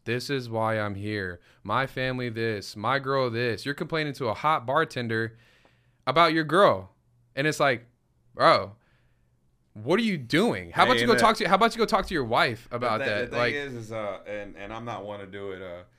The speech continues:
Speaker 2: when people come to me, I'm like, "Oh, okay, so we cried about this, now what?" You know what I mean?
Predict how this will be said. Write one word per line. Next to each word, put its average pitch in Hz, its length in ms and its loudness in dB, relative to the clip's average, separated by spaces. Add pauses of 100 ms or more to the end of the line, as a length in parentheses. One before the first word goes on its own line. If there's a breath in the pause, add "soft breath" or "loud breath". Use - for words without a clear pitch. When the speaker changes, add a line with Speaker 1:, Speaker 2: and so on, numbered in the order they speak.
(180)
Speaker 2:
when 95 120 -16
people 101 220 -10
come 104 160 -8
to 98 60 -8
me, 98 140 -6
I'm 92 140 -6
like, 95 100 -8
"Oh, 104 240 -4
okay, 104 280 -2
so 87 460 -12 (120)
we 90 100 -18
cried 92 260 -10
about 87 200 -12
this, 87 160 -16
now 87 180 -14
what?" 85 200 -16 (680)
You 95 100 -6
know 101 80 2
what 101 60 6
I 104 40 2
mean? 104 240 -6